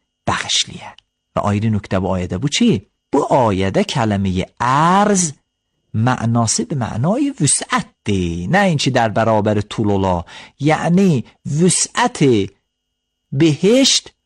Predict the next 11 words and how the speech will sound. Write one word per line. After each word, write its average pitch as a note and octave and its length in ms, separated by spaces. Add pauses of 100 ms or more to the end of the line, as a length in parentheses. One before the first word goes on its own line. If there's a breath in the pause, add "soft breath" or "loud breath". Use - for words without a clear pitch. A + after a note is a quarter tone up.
(180)
fövqəladə G#2+ 720
çoxdur. F#2 560 (300)
O A#2+ 40
həddədir C3 540
ki, F#3 180
bizim D3 380 (300 loud breath)
zehnimizdə G#2+ 760
də D#3 340 (360 soft breath)
qabil F2+ 340
təsəvvür F3 840 (320 soft breath)
deyir. F#2+ 280